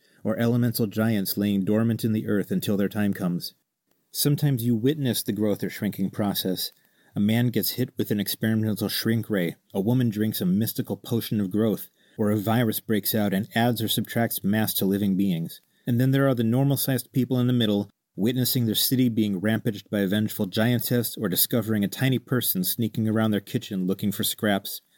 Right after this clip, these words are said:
I'll talk more about the mercurial terms macrophilia and microphilia in the next episode. For this one, I want to introduce myself. My pen name is Aborigin. I wrote the story at the start of this show, as well as a few hundred others and several books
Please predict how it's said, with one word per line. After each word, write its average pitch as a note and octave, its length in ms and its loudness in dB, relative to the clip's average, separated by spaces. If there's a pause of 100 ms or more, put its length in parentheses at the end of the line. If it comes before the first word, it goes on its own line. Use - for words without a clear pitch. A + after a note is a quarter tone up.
(220)
I'll C#3 100 2
talk D#3+ 280 0
more C3 180 4
about A2+ 260 2
the A#2+ 60 -2
mercurial A#2+ 560 2
terms A#2+ 440 -2
macrophilia A2+ 800 2
and G2 100 2
microphilia G2 760 0
in G2+ 80 0
the G#2 100 2
next G2+ 280 0
episode. F#2 500 -2 (460)
For G#2 160 -2
this C3 260 0
one, F#2+ 300 -4 (120)
I G#2+ 60 -2
want G#2 260 0
to G#2 80 -2
introduce F#2+ 440 -2
myself. F#2 560 -2 (560)
My A#2+ 140 2
pen C#3+ 300 2
name B2+ 240 2
is A#2+ 160 0
Aborigin. G2 680 0 (260)
I A#2+ 80 2
wrote C3 240 2
the A#2 80 -6
story A#2 320 2
at G#2 60 -2
the G#2+ 80 -4
start A2 280 0
of G2 60 0
this F#2 140 -2
show, F#2 420 -2
as G#2+ 160 -2
well A2+ 140 4
as A2 100 -2
a G#2+ 60 -6
few B2+ 240 0
hundred A#2+ 360 0
others A2 360 0
and G#2 180 -4
several B2 300 2
books - 440 -4